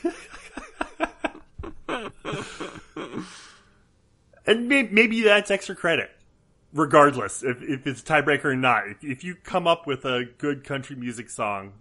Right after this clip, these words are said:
Speaker 2: about Northwestern, I, I think that that's definitely some bonus points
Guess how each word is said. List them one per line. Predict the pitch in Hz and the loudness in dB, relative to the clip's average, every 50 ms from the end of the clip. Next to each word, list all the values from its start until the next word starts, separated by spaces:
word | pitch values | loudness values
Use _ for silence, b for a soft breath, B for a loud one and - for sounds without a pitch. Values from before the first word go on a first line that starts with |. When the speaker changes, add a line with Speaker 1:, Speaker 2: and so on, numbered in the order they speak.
| - | -16
Speaker 2:
about | - 110 123 123 123 | -6 -4 -2 -2 -2
Northwestern, | 123 123 120 113 - 123 117 107 - - 104 98 98 92 _ _ _ _ _ _ _ _ - | -2 -4 -6 -4 -4 -4 -4 -4 -4 -8 -10 -10 -10 -12 _ _ _ _ _ _ _ _ -6
I, | 110 120 | -4 -2
I | 131 131 127 | -2 -2 -2
think | - 147 127 117 - | -2 -4 -8 -8 -4
that | 139 117 120 123 - 123 | -2 -2 -2 -2 -4 -6
that's | 113 110 - - | -8 -8 -6 -2
definitely | 139 131 123 - 131 127 123 123 113 | -2 -2 -2 -2 -4 -6 -4 -6 -6
some | - - 120 113 104 | -8 -8 -10 -6 -4
bonus | 120 113 113 110 104 - | -4 -4 -4 -6 -8 -10
points | - - 113 98 95 92 - - - - | -12 -12 -10 -10 -10 -12 -12 -16 -16 -16